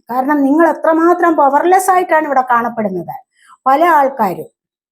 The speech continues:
ഈ റീഡിംഗ് കാണുന്ന ഒരുപാട് പേരുടെ അവസ്ഥ ഇതാണെന്ന് കാണുന്നുണ്ട്, Eight of Sword-ിന്റെ അവസ്ഥ. കാരണം, ഏഹ്, ബന്ധനത്തിലായിരിക്കുന്നു, മറ്റുള്ളവരുടെ ബന്ധനത്തിലായിരിക്കുന്നു,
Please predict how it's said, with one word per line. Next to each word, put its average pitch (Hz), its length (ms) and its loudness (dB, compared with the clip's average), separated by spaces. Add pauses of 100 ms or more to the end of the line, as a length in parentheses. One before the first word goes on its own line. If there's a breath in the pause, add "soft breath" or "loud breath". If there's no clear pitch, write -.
(480 soft breath)
ഈ 302 100 0
റീഡിംഗ് 330 400 4
കാണുന്ന 330 280 4
ഒരുപാട് 330 500 2
പേരുടെ 381 260 2
അവസ്ഥ 311 320 0
ഇതാണെന്ന് 311 580 0
കാണുന്നുണ്ട്, 302 480 0
Eight 254 280 2
of 285 140 -2
Sword-ിന്റെ 262 400 2
അവസ്ഥ. 202 380 -2
കാരണം, 226 440 -2 (360 loud breath)
ഏഹ്, 262 120 0
ബന്ധനത്തിലായിരിക്കുന്നു, 294 1300 0
മറ്റുള്ളവരുടെ 427 720 0
ബന്ധനത്തിലായിരിക്കുന്നു, 214 1080 -2